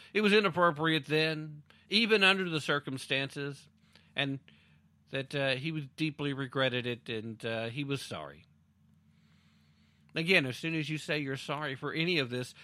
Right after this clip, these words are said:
the left just comes that much harder. There is no grace from the left. They're not forgiving. They're not willing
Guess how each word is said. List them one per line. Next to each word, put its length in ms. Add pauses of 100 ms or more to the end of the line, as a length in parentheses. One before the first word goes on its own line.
(160)
the 120
left 480 (180)
just 360 (240)
comes 480 (120)
that 400
much 300
harder. 300
There 180
is 260
no 160
grace 600 (160)
from 160
the 80
left. 420 (920)
They're 160
not 340 (180)
forgiving. 600
They're 120
not 320
willing 460